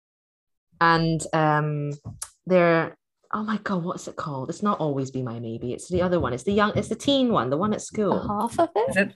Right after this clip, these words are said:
Speaker 3: the half?
Speaker 1: Oh,
Speaker 3: Yeah.
Speaker 1: that's it. So the half of it. So that,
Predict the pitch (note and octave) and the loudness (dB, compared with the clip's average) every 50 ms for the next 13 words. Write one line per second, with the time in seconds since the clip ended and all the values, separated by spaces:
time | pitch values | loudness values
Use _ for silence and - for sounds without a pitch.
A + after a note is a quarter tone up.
0 | _ - - - - - - - C#4+ - A#3 C#4 D#4 B3+ F#3+ - C4+ C4+ - G#3+ | _ -18 -16 -16 -14 -10 -2 -2 2 6 10 10 12 10 10 8 4 6 6 6
1 | D3 - - - - - - _ _ - - A3+ G#3 F#3 - - - - G#3 A#3+ | 6 6 2 -6 -18 -20 -20 _ _ 4 6 8 8 8 4 2 0 2 6 8
2 | A#3+ A#3+ A#3+ A#3 F#3 C#3 B2 A2+ - - _ _ _ _ - - F#3+ F#3 E3+ E3 | 8 8 8 4 2 2 2 2 2 -2 _ _ _ _ 0 6 6 6 8 8
3 | - G#3+ A#3 - - - | 6 8 8 8 6 2